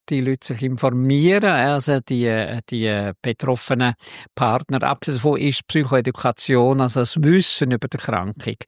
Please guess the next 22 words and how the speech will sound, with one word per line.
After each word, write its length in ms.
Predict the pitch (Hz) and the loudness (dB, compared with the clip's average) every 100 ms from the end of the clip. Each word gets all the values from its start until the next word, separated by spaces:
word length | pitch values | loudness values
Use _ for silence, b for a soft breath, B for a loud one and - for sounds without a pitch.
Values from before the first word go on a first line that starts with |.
| B B B | B B B
für 280 | - - 147 | -12 0 2
eine 100 | 135 | 2
Betroffene 1000 | 123 123 151 185 190 - 135 113 98 98 - - | 0 2 2 2 2 -2 -2 -2 -4 -8 -12 -8
ganz, 420 | 104 139 127 - | -4 -2 -2 -2
ganz 340 | 117 120 123 | -4 -4 -4
wichtig. 420 | 120 104 - 95 - | -4 -6 -8 -12 -10
Oder 200 | 120 139 | -8 -2
je 140 | 147 | 0
mehr 300 | 151 175 202 | 2 2 2
jemand 560 | 214 190 156 - 135 120 | 2 0 0 -2 -2 2
weiss, 680 | 151 180 156 107 107 - - | 2 4 2 0 -4 -6 -6
wie 180 | 131 131 | -4 0
er 220 | 127 127 | 0 0
funktioniert 880 | 113 135 123 - - 127 147 165 - | 0 -2 -2 -2 0 2 2 0 -2
und 160 | 131 113 | -4 -2
warum 400 | 127 170 190 180 | 2 4 2 0
er 140 | 151 | -2
so 240 | 143 156 143 | 0 0 0
funktioniert, 720 | 147 143 - - 135 135 139 | -2 -4 -4 -2 2 2 0
wie 80 | 135 | -2
er 80 | |
funktioniert, 640 | 127 131 123 - 123 123 | 0 -2 -2 -2 0 0